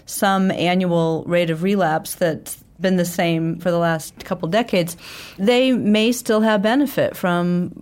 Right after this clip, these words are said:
prolonged endocrine therapy. I think that the N C I Canada M A seventeen trial certainly shows even a survival benefit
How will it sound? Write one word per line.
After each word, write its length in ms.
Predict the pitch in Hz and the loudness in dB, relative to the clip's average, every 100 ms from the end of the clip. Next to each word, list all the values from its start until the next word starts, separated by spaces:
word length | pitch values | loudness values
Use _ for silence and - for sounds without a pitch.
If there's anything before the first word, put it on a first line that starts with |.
| - | -8
prolonged 580 | - 190 185 185 185 185 | 0 2 2 2 2 0
endocrine 500 | 190 220 214 175 156 | 2 2 0 -2 -2
therapy. 540 | 160 147 - - - | -2 -2 -2 -4 -6
I 160 | - 160 | 0 0
think 460 | 175 214 190 180 - | 0 0 0 -2 0
that 320 | 175 170 - - - - - | -2 -2 -12 -18 -20 -14 -6
the 460 | 170 160 156 - - 175 | -2 0 0 -2 -4 -2
N 120 | 180 | 0
C 120 | 190 | 0
I 100 | 175 | -2
Canada 680 | 175 196 180 175 170 160 156 | 0 -2 0 2 2 2 2
M 540 | 165 170 170 165 165 - | 2 2 2 2 0 0
A 180 | 165 165 | -2 -2
seventeen 640 | - 165 165 165 277 311 | -2 -2 0 0 2 2
trial 500 | 302 190 170 160 165 - - - | 2 2 4 2 -2 -10 -20 -20
certainly 460 | - - 285 262 208 | -6 0 2 4 2
shows 360 | - 190 175 | 2 2 2
even 220 | 180 175 165 | 0 0 -2
a 60 | |
survival 520 | 156 165 180 202 208 | -2 0 2 2 0
benefit 640 | 170 156 143 156 139 147 | 0 0 -2 -2 -2 -2